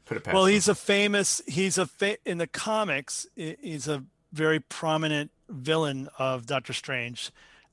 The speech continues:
Speaker 2: Um, a-, and, uh, I apologize that I can't remember the name of
Speaker 1: It's
Speaker 2: it.
Speaker 1: okay.
Speaker 2: Um,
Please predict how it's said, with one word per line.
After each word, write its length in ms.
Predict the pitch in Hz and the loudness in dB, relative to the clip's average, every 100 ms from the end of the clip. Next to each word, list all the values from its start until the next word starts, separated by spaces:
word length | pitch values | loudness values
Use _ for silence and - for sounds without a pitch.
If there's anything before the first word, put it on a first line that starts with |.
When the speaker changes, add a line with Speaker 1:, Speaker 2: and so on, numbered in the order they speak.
| - | 0
Speaker 2:
Um, 480 | 139 131 127 131 127 _ _ _ _ _ _ | 2 4 2 -2 -8 _ _ _ _ _ _
a-, 180 | 190 - | -12 -6
and, 320 | 151 135 135 | -4 -4 -2
uh, 60 | 135 | -2
I 160 | 139 123 | -2 -6
apologize 680 | - - 147 139 131 120 | -8 -2 0 0 0 -4
that 100 | 120 | -4
I 60 | 120 | -6
can't 200 | - 143 | -8 -8
remember 260 | 135 135 123 | -8 -8 -8
the 100 | 123 | -8
name 200 | 131 135 | -6 -6
of 100 | 120 | -6
Speaker 1:
It's 80 | - | -6
Speaker 2:
it. 40 | |
Speaker 1:
okay. 100 | 165 - - - _ - | -6 -10 -20 -20 _ -2
Speaker 2:
Um, 480 | 147 135 131 127 | 2 2 0 -6